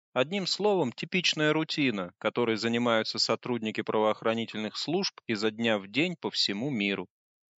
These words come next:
И повсюду угрюмые следователи видят перед собой при этом не тело конкретного человека с его страданиями и радостями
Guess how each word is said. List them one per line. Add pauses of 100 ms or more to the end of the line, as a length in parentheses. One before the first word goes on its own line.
(240)
И
повсюду
угрюмые
следователи
видят
перед
собой
при
этом
не
тело
конкретного
человека
с
его
страданиями
и
радостями